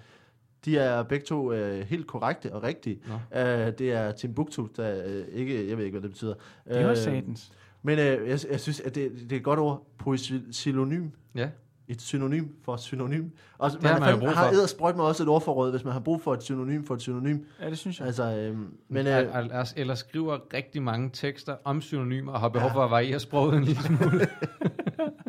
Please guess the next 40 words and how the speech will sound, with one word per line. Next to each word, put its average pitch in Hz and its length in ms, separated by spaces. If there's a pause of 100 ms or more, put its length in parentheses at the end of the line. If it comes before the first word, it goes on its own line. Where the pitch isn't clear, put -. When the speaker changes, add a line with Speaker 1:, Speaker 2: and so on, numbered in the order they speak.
(420)
Speaker 1:
Det 135 80
er 127 40
selvfølgelig 131 360
det. 147 140 (380)
Og 127 60
det 175 80
her 180 120
synonym 156 460
er 127 40
jo 120 80
selvfølgelig 131 320
et - 60
synonym 123 400
for, 117 160 (360)
ja. 101 120 (440)
Speaker 3:
Ja. 135 400
Speaker 1:
Øhm, 110 160 (200)
så 185 140
I 190 120
fik, 220 220
øh, 190 120
begge 202 140
to 202 120
et 180 80
minuspoint. 190 460 (380)
Øh, 117 800
minus, 101 300
minus. 196 360 (340)
Der. 190 180 (300)
Og 165 140
så 208 80
har 185 120
vi 180 80
den 165 80
sidste 185 320
gang, 139 380
øh, 113 180
fup 160 260
eller 147 140
dum. 175 240